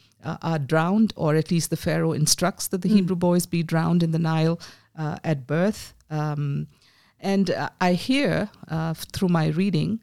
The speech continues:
Speaker 1: uh, that, um, uh, this particular narrative has been commonly read as an allegory for baptism as well, uh, from, uh, you know, First Corinthians chapter ten, verses one to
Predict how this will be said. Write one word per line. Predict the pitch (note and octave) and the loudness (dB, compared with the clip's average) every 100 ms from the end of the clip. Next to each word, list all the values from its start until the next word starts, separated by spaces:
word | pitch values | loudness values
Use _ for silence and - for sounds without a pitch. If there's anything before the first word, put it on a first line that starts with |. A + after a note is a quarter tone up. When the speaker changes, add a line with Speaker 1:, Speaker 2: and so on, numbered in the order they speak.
| - | -8
Speaker 1:
uh, | D#3+ D#3 D#3 | -6 -6 0
that, | E3+ E3 - - - | 0 0 -2 -8 -4
um, | D#3+ D3+ D#3 D3+ D#3 - - _ _ | -2 0 2 0 -2 -10 -20 _ _
uh, | D#3+ D#3 D#3 | -6 -4 -4
this | D#3+ G3 - | 0 2 2
particular | - F#3+ F#3+ F#3 E3 | 0 0 2 2 4
narrative | D#3+ E3 F3 F3+ E3 | 4 2 2 0 0
has | E3 E3 - | 0 -2 0
been | E3 D#3+ | -2 -2
commonly | - F3 E3+ E3 D#3 E3 | -2 0 2 2 2 -2
read | D#3 D#3 D#3+ E3+ - | 0 0 0 -4 -4
as | E3 D3+ | -2 0
an | D#3 C#3+ | 0 0
allegory | D#3+ F3 G3+ D#3+ C#3+ C#3 G3+ - - _ _ | 2 4 4 2 0 -2 -4 -8 -20 _ _
for | - D#3+ | -2 0
baptism | F3 A3+ - F3+ C3 C#3+ - | 0 -2 -2 -2 -4 -8 -10
as | D3+ C#3 | -6 -4
well, | E3 C#3 D3 D3 - | -2 -4 -6 -10 -14
uh, | D#3+ C#3+ D3 D3+ D3 | -8 -6 -6 -8 -12
from, | - D#3+ D3+ - | -4 -2 -2 -4
uh, | D3 C3 | -4 -4
you | C#3 | -2
know, | D#3 C#3+ | -4 -4
First | D3+ - E3 - | -6 -4 2 2
Corinthians | - D#3 D3+ - C#3 C#3+ - | 2 -2 -2 -8 -10 -8 -6
chapter | - C3+ - | -6 -6 -8
ten, | C#3+ - C#3+ C#3 | -8 -4 -2 -4
verses | C3+ C#3+ - - | -6 -10 -10 -6
one | C#3 | -6
to | C#3 | -6